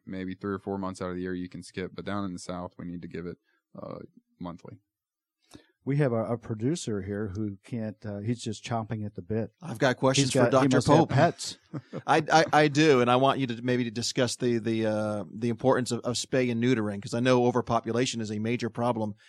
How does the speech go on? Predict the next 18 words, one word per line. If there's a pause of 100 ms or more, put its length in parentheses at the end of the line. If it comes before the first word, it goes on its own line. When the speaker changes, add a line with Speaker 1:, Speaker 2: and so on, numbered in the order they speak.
(120)
Speaker 3:
uh,
especially
in
the
South. (400)
Speaker 1:
Yeah,
so
spay
and
neutering
is
gonna
be
pretty
important
as
well. (400)
Um,